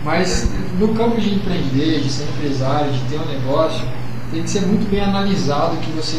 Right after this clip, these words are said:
iria fazer. Porque a experiência, o dia a dia, essa troca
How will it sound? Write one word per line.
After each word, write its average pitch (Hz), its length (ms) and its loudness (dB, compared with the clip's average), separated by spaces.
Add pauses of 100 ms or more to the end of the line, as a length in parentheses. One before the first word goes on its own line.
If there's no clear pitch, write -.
iria 156 140 -2
fazer. 143 400 0 (500)
Porque 151 180 -2
a 180 100 4
experiência, 175 800 0
o 139 100 0
dia 165 200 0
a 165 60 0
dia, 139 320 0 (140)
essa 139 140 -2 (160)
troca 175 420 0